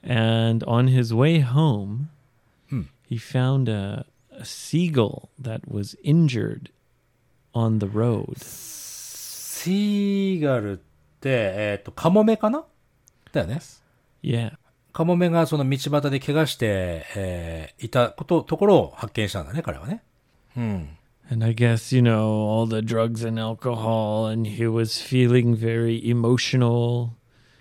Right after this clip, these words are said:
Speaker 2: Mm, mm,
Speaker 1: He
Speaker 2: mm,
Speaker 1: saw
Speaker 2: mm.
Speaker 1: this injured seagull, and he thought, "Oh my God, this poor
Speaker 2: Hi, hi.
Speaker 1: bird."
Speaker 2: Hmm.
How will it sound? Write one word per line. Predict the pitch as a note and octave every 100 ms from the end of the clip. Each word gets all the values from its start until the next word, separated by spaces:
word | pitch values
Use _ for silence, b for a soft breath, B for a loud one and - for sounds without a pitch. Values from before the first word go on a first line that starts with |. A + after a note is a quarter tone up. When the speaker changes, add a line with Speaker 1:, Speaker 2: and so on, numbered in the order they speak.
| b b _
Speaker 2:
Mm, | E3+
mm, | E3+ D3 C3 B2+ A2+
Speaker 1:
He | A#2
Speaker 2:
mm, |
Speaker 1:
saw | A2 B2 A#2
Speaker 2:
mm. |
Speaker 1:
this | A#2+ A#2 - - _
injured | - C#3+ C#3+ B2+ C3
seagull, | A#2 - - D3+ C#3 D#3+
and | E3+
he |
thought, | C3+ D3+ -
"Oh | A3 C4
my | G#3+ G#3 A3+
God, | F#3+ - - - - G3
this | A3 - -
poor | - B3 A3+ A3
Speaker 2:
Hi, | G#3
hi. | F3+
Speaker 1:
bird." | A3 A3+ A3+ G#3 E3 - b b b b b b b b
Speaker 2:
Hmm. | - A#2 B2 A2+ F#2